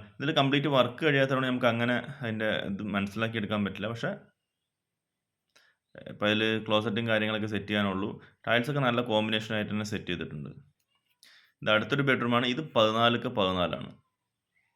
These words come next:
ഇതേപോലൊരു ബെഡ്റൂം മേലെയുണ്ട്, അതും പതിനാലുക്ക് പതിനാലാണ്. അത്യാവശ്യം നല്ല സ്പേസ് ഉള്ള റൂമുകളാണ്. ഏ, മൂന്ന് ബെഡ്റൂം ഉള്ളെങ്കിലും അത്, ഏ,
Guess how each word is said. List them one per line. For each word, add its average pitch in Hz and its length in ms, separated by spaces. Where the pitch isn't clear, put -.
ഇതേപോലൊരു 143 640
ബെഡ്റൂം 117 300
മേലെയുണ്ട്, 104 440
അതും 101 280
പതിനാലുക്ക് 104 520
പതിനാലാണ്. 98 600
അത്യാവശ്യം 147 400
നല്ല 143 420
സ്പേസ് 127 520
ഉള്ള 123 220
റൂമുകളാണ്. 110 600
ഏ, - 100
മൂന്ന് 131 360
ബെഡ്റൂം 131 400
ഉള്ളെങ്കിലും 120 520
അത്, 101 280
ഏ, 104 80